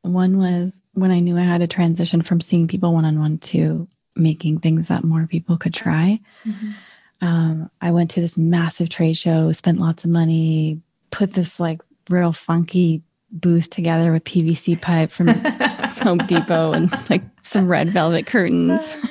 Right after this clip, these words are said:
Speaker 2: Oh, yeah.
Speaker 1: And I remember asking this guy on the way into the trade show, like, "Have you been here before? Is this a good show for you? Is this," you know, because I was entering an arena where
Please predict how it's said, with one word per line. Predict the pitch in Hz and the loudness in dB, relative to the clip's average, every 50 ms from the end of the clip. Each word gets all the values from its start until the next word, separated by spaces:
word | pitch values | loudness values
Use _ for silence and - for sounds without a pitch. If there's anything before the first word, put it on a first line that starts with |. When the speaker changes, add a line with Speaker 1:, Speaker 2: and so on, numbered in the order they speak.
| - 330 339 - - 427 - | 0 0 0 2 0 -2 0
Speaker 2:
Oh, | 226 240 | 0 0
yeah. | 254 247 214 185 - - - 220 214 - _ _ _ _ _ _ - - - - - - - - - - | 0 0 0 0 -2 -2 -6 -8 -10 -12 _ _ _ _ _ _ -20 -20 -20 -20 -20 -20 -20 -20 -14 -6
Speaker 1:
And | - 226 220 220 208 | -2 0 0 0 0
I | - - 214 | 0 0 0
remember | 214 214 214 214 208 202 202 208 | 2 2 2 2 2 2 2 2
asking | 208 196 185 175 190 190 - 220 214 202 | 2 2 2 0 0 -2 0 0 0 2
this | 196 185 190 | 2 0 -2
guy | - 180 170 170 175 | 0 0 2 2 2
on | 175 175 175 | 2 2 2
the | 180 | 2
way | 175 170 170 170 | 2 2 2 2
into | 165 165 170 175 185 - | 2 2 0 -2 0 0
the | 180 170 | 0 0
trade | 165 - - 196 196 | 0 -2 -4 -4 -2
show, | - 190 | 0 2
like, | 185 185 190 | 2 2 2
"Have | 190 202 202 | 0 -2 0
you | 233 226 208 | 0 2 2
been | 214 214 220 | 2 0 0
here | 233 233 | -2 -4
before? | - 233 190 - - 254 254 262 262 | -4 -6 -10 -8 -6 -4 0 0 2
Is | 262 247 226 214 | 2 2 0 0
this | 214 - - | -4 -4 -4
a | 196 | -2
good | - 202 196 | -2 -2 -2
show | - - 254 262 | 0 0 0 -2
for | 254 - 277 | -2 -2 0
you? | 254 254 254 254 254 254 | 0 2 2 2 2 2
Is | 247 226 208 196 | 2 0 0 0
this," | 208 185 196 190 - - - - - - - - - - - | 0 -2 -2 -2 -6 -18 -20 -20 -18 -20 -20 -20 -20 -8 -2
you | - 185 | 0 2
know, | 180 165 165 - _ | 2 2 0 -4 _
because | - 220 - - 226 208 190 196 - _ _ _ _ _ _ _ _ _ _ _ _ - | -2 -2 0 2 0 0 0 -2 -8 _ _ _ _ _ _ _ _ _ _ _ _ -4
I | - 190 | 0 2
was | 190 190 190 | 2 2 2
entering | - 185 185 180 190 185 180 180 175 175 | 2 0 2 2 2 2 2 2 0 0
an | 175 170 | 0 0
arena | 170 170 185 220 233 226 214 190 180 | -2 -2 0 2 2 2 2 2 0
where | 180 170 170 165 | -2 -2 -2 -4